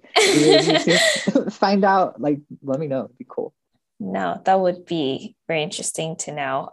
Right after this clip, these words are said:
Speaker 2: Um, and I guess that's the point of us learning about it and kind of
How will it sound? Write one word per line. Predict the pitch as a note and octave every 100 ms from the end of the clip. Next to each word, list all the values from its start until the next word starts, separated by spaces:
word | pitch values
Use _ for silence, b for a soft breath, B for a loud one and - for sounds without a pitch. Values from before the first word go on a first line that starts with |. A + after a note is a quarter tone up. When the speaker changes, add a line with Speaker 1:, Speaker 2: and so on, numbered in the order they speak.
| -
Speaker 2:
Um, | D#3+ D3 -
and | G3+ G#3+
I |
guess | B3 C4+ -
that's | G#4 G4+ - - _ -
the | A#3
point | A#3 G#3+
of | G3+
us | F#3+ G3+ - -
learning | E3+ F3 E3+ F3 F#3+
about | G3 F#3+ G3
it | F#3+
and | F3
kind | - F#3 G#3
of | C4 C#4+